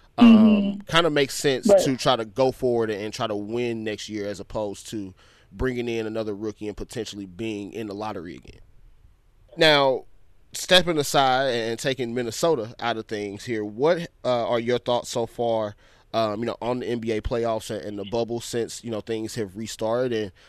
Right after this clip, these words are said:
Speaker 1: And, um, you know, what's your outlook on how things may play out from here in the rest of the playoffs?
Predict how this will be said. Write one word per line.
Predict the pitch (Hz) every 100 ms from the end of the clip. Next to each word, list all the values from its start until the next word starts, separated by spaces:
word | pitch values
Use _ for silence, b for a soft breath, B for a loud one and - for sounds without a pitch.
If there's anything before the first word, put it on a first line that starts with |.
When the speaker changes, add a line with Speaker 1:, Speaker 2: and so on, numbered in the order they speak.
| b -
Speaker 1:
And, |
um, | 113 107 104 98
you | 113
know, | 104
what's | 107 123 107
your | 120 113
outlook | 113 117 110 110 107
on |
how | 104 104
things | - 107 101
may | 104 101
play | - 107
out | 107 110
from | - 98
here | 98 92
in |
the | 90
rest | 90 -
of |
the | 87
playoffs? | - 80 - -